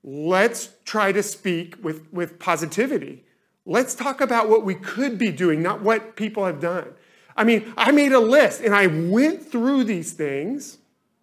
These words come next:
in this meeting to try to set up the, the, our community and this discussion for success.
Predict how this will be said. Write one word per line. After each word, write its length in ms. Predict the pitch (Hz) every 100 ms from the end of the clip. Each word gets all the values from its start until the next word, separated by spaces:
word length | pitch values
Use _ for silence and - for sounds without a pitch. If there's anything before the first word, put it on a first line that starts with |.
| _ -
in 200 | 208 262
this 200 | 269 214
meeting 340 | 180 175 185 185
to 120 | 180
try 220 | 208 190
to 100 | 190
set 420 | - - 226 226
up 460 | 214 185 190 - _ _ _ _ 156
the, 80 | 165 -
the, 240 | 147 185 185
our 180 | 180 214
community 920 | 214 170 185 190 180 143 160 220 - _ _
and 160 | 165 170
this 120 | 185
discussion 480 | 185 - 160 147 147
for 120 | 151
success. 580 | - 139 - 156 -